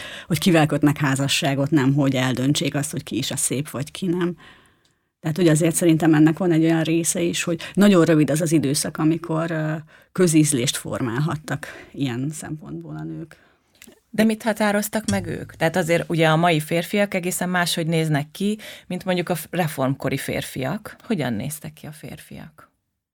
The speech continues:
Speaker 1: De az biztos, hogy hosszú hajuk volt nagyon-nagyon sokáig, mert hogy a negyvennyolc-negyvenkilences szabadságharc idején vágták le először a férfiak a hajukat. Addig nem volt, ö,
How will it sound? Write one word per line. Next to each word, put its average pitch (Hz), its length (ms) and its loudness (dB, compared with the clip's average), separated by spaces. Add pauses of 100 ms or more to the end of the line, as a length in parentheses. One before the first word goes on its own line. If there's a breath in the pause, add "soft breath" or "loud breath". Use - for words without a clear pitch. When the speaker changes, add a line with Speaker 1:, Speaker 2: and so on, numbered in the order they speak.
(560)
Speaker 1:
De 190 80 -4
az 160 60 2
biztos, 233 380 2
hogy 190 100 -2
hosszú 185 340 0
hajuk 165 320 0
volt 165 180 -2
nagyon-nagyon 165 600 2
sokáig, 156 540 0
mert 165 220 4
hogy 175 100 0
a 170 40 4
negyvennyolc-negyvenkilences 175 1400 2 (260 loud breath)
szabadságharc 170 760 2
idején 151 340 4
vágták 151 480 -2
le 170 100 -2
először 170 420 -2
a 165 60 -4
férfiak 160 560 -2
a 208 40 -2
hajukat. 156 640 -4 (400 loud breath)
Addig 170 340 4
nem 175 260 6
volt, 160 400 2
ö, 160 300 2